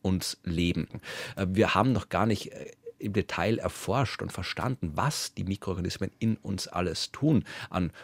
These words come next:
guten Dingen. Also da ist eine, eine, eine wahnsinnige Wechselwirkung, die gerade erst am Beginn der Forschung steht. Aber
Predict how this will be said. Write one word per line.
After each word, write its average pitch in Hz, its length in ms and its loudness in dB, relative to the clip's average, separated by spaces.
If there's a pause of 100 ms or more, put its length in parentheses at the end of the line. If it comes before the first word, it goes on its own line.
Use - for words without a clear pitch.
(240)
guten 104 380 4
Dingen. 82 280 -2
Also 101 220 2 (220)
da 113 80 -4
ist - 340 -4
eine, 107 320 2 (240)
eine, 101 260 -6
eine 95 240 -6
wahnsinnige 107 520 0
Wechselwirkung, 110 580 -2
die - 80 -6
gerade 98 360 0
erst 104 180 0
am 95 100 0
Beginn 113 360 0
der 92 100 0
Forschung 131 480 -6
steht. 85 260 -2
Aber 90 220 0